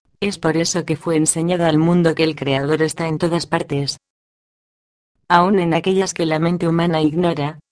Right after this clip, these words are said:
cuando el espíritu vuelve de la vida, todo su ser se vuelve viviente, todos entienden, todos los órganos del cuerpo humano se reproducen en el reino de los cielos. Lo que Dios destruye, lo crea de nuevo.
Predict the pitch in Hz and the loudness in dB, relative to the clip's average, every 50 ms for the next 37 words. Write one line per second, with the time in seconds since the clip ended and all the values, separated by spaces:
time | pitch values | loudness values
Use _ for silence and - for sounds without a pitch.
0 | _ _ _ _ _ - 185 180 175 170 165 165 156 156 - - 190 180 175 180 | _ _ _ _ _ 2 2 4 4 4 4 2 2 -2 -2 -2 -2 0 0 0
1 | 170 170 156 156 180 190 196 196 185 175 170 165 160 156 156 160 185 190 180 156 | 0 -2 -2 0 2 2 2 2 2 0 0 0 0 0 0 0 0 0 0 -2
2 | 156 156 160 - _ _ _ _ _ - 185 170 170 165 - - 247 - - 220 | -4 -4 -6 -10 _ _ _ _ _ -2 0 0 0 0 0 0 -2 0 0 0
3 | 233 254 294 285 _ _ - - - 165 151 147 170 170 165 170 156 143 143 143 | 0 0 -4 -8 _ _ -8 -4 -2 -2 0 0 0 0 0 -2 -2 -2 -2 -4
4 | 143 160 165 165 165 160 156 147 - - _ _ _ _ _ _ _ - 180 170 | -2 -2 -2 -4 -2 0 -2 -2 -2 -4 _ _ _ _ _ _ _ -2 0 2
5 | 175 170 - - 156 156 147 196 196 185 175 170 170 180 196 - - _ _ _ | 2 0 0 0 0 0 2 2 2 2 2 2 0 0 -2 -6 -10 _ _ _
6 | _ _ _ - 202 196 208 220 202 202 175 165 - - 175 165 160 165 160 160 | _ _ _ -2 -2 0 0 0 2 2 2 0 0 -2 -2 0 0 0 0 0
7 | 156 151 175 170 156 156 151 175 180 180 170 156 156 156 160 156 156 156 165 165 | -2 -2 -2 -2 -2 -2 -2 -2 -2 -2 0 0 0 2 2 2 2 2 2 0
8 | 165 - - 190 180 175 170 151 143 151 156 143 165 180 175 - - 170 170 165 | 0 -2 -2 -2 0 0 -2 0 2 2 2 2 2 0 0 0 -2 0 0 0
9 | 156 156 143 143 139 151 160 160 160 170 175 185 175 165 160 170 - - 185 190 | 2 2 0 0 0 0 -2 0 0 2 2 2 2 2 0 -2 -2 0 2 2
10 | 180 170 139 135 135 139 - 147 _ _ _ _ _ _ _ 196 196 202 190 - | 2 2 0 0 -2 -4 -8 -10 _ _ _ _ _ _ _ 2 4 4 4 2
11 | - 165 151 170 175 160 170 165 156 165 - 147 156 151 143 147 139 139 151 156 | 0 -2 0 0 -2 0 0 -2 -2 -4 -6 -6 -6 -6 -4 -4 -4 -4 -4 -6
12 | 151 - _ _ _ _ - 190 196 196 165 - 180 185 170 160 156 151 147 151 | -10 -16 _ _ _ _ 2 2 4 2 2 0 -2 -2 -2 0 2 2 4 4
13 | 156 156 143 139 143 143 - | 4 4 4 2 2 0 -2